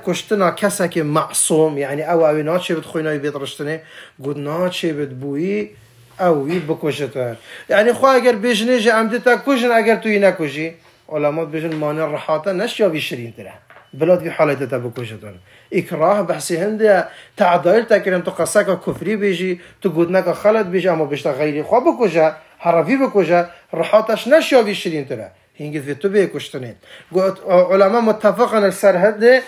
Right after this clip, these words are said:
که اگر تعدایل هات کرنه او کسا که معصوم یه بریع بکشتن، گناه چه بید بو یا وی چنده بکتن. فإنما،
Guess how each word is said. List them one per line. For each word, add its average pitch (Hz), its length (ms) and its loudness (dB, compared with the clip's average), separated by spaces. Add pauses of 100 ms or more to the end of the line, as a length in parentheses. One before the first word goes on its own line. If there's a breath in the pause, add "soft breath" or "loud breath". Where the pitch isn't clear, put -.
(360 loud breath)
که 202 220 4
اگر 202 300 4
تعدایل 220 600 2
هات 214 240 4
کرنه 214 220 -2
او 202 200 2
کسا 226 340 -4
که 202 180 -4
معصوم 196 520 -6
یه 202 140 -2
بریع 196 380 -2
بکشتن، 240 600 -4 (480 soft breath)
گناه 139 260 -8
چه - 160 -8
بید 170 100 -4
بو 156 120 -8
یا 156 140 -2
وی 143 100 -8
چنده 135 300 -10
بکتن. 120 340 -16 (420 loud breath)
فإنما، 208 1040 2